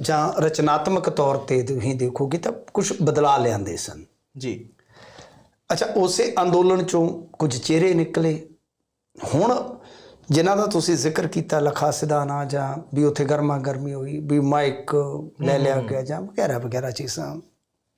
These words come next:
Speaker 1: ਦੇਖੋ, ਮੇਰਾ ਮਤ ਇਹ ਆ, ਮੇਰਾ ਆਪਣਾ ਕਹਿਣਾ ਹੈ, ਕਿਸੇ ਨੂੰ ਕੋਈ ਗੁੱਸਾ ਲੱਗੇ, ਗਿਲਾ ਲੱਗੇ, ਕਿ ਦਰਅਸਲ ਕੀ ਆ ਕਿ ਜਿਹੜੀ ਲੜਾਈ ਹੁੰਦੀ ਆ ਪਹਿਲਾਂ ਤੇ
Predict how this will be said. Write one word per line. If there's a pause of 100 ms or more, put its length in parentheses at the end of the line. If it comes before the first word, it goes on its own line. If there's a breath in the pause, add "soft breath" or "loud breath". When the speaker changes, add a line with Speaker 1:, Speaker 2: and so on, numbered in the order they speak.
(560 loud breath)
Speaker 1:
ਦੇਖੋ,
ਮੇਰਾ
ਮਤ
ਇਹ
ਆ,
ਮੇਰਾ
ਆਪਣਾ (200)
ਕਹਿਣਾ
ਹੈ,
ਕਿਸੇ
ਨੂੰ
ਕੋਈ
ਗੁੱਸਾ
ਲੱਗੇ,
ਗਿਲਾ
ਲੱਗੇ, (580 loud breath)
ਕਿ
ਦਰਅਸਲ
ਕੀ
ਆ
ਕਿ
ਜਿਹੜੀ
ਲੜਾਈ
ਹੁੰਦੀ
ਆ
ਪਹਿਲਾਂ
ਤੇ